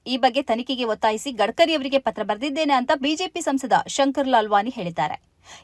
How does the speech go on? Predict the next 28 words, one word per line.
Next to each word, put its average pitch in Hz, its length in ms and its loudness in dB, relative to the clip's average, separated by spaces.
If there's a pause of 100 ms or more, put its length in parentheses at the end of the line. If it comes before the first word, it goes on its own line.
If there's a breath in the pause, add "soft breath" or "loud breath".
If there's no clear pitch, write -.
ಇನ್ನೊಂದೆಡೆ 403 460 4
ವಾಹನ 247 340 4
ಚಾಲಕರು 320 440 4
ಮಧ್ಯಪ್ರದೇಶದ 285 680 0
ಬಿ 208 180 -6
ಜೆ 277 120 -2
ಪಿ 302 100 -6
ಸರ್ಕಾರಕ್ಕೆ 269 480 0
ಹಿಡಿಶಾಪ 349 480 0
ಹಾಕ್ತಿದ್ದಾರೆ. 185 560 -2 (440 soft breath)
"ಈ 294 100 0
ಫ್ಲೈಓವರ್‌ನಲ್ಲಿ 359 640 2
ಹೋಗಲು 285 320 2
ಸಾಧ್ಯವೇ 262 500 2
ಇಲ್ಲ. 185 140 -2 (140)
ಒಂದು 202 220 -2
ವೇಳೆ 285 220 6
ವಾಹನವನ್ನ 294 440 4
ಚಲಾಯಿಸಿದ್ರೆ 294 540 2
ಅದರ 269 240 4
ಜಾಯಿಂಟ್‌ಗಳು 262 560 0
ಕದಲುತ್ತಿವೆ, 214 880 -10
ವಾಹನಗಳಿಗೆ 277 520 4
ಹಾನಿಯೂ 247 380 0
ಆಗ್ತಿದೆ" 254 380 4
ಎಂದು 233 160 -6
ಚಾಲಕರು 302 480 2
ಆರೋಪಿಸಿದ್ದಾರೆ. 175 720 -2